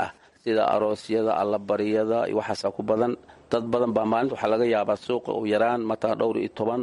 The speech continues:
labaatan neef ku dhowaad oo, yacni, oo, oo muraad ah, oo mataqaana dadka, oo, sida aroosyada iyo allabariga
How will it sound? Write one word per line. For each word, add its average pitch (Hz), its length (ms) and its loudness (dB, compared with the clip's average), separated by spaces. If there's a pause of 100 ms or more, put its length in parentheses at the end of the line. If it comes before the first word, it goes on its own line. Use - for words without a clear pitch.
(100)
labaatan 104 440 0
neef 110 160 -2
ku - 100 -4
dhowaad 107 280 0
oo, 101 240 0
yacni, 104 300 2
oo, 101 100 -2 (300)
oo 98 60 0
muraad 104 380 0
ah, - 120 -2 (400)
oo 104 160 2
mataqaana 104 480 2
dadka, 113 280 0
oo, 107 540 0
sida 110 240 0
aroosyada 104 400 0
iyo 101 100 -2
allabariga 101 460 0